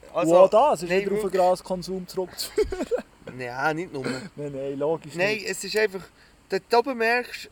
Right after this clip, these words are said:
Speaker 1: es ist jetzt ein Gurten, es ist jetzt einfach nur da, für gute Zeit zu
Speaker 2: Ja.
Speaker 1: haben miteinander.
Speaker 2: Jeder weiss, der andere hat am Montag auch noch frei, weil da ist man jetzt kein Bock für
Speaker 1: Mehr
Speaker 2: das
Speaker 1: oder
Speaker 2: Treffen.
Speaker 1: weniger, ich glaube
Speaker 2: Ja.
Speaker 1: auch nie.
Speaker 2: <laughs> Ja, aber, äh, nochmal,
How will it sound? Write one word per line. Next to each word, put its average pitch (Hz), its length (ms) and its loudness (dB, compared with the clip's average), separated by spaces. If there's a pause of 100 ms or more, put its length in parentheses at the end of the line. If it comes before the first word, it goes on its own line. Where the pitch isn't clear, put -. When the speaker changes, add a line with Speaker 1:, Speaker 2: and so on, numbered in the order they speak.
Speaker 1:
es 185 140 -6
ist 175 60 -12
jetzt 208 240 -10
ein 170 60 -20
Gurten, 220 540 -4 (300)
es 175 200 -6
ist 175 120 -10
jetzt 190 180 -8
einfach 196 240 -4
nur 196 240 -6
da, 175 260 0
für - 140 -10
gute 185 380 -10
Zeit 170 240 -14
zu 139 60 -4
Speaker 2:
Ja. 139 100 2
Speaker 1:
haben 135 80 -4
miteinander. 135 500 -12 (680)
Speaker 2:
Jeder 185 340 2
weiss, 196 640 2
der 170 80 -6
andere 175 300 2
hat 151 160 -4
am 151 100 -8
Montag 160 320 -4
auch 165 100 0
noch 175 160 -2
frei, 160 440 -4 (160)
weil 143 160 -8
da 147 100 -6
ist 139 100 -10
man 143 120 -4
jetzt 147 200 -6
kein 147 120 -12
Bock 143 280 -10
für 151 80 -12
Speaker 1:
Mehr 165 280 -2
Speaker 2:
das - 20 -2
Speaker 1:
oder 160 180 -4
Speaker 2:
Treffen. 156 160 -4
Speaker 1:
weniger, 151 280 -8
ich 143 160 -8
glaube 139 180 -6
Speaker 2:
Ja. 156 160 6
Speaker 1:
auch 147 60 4
nie. 160 200 -8 (380)
Speaker 2:
<laughs> 202 380 -2
Ja, 156 320 2 (260)
aber, 170 320 4 (260)
äh, 143 40 -6 (1200)
nochmal, 156 360 0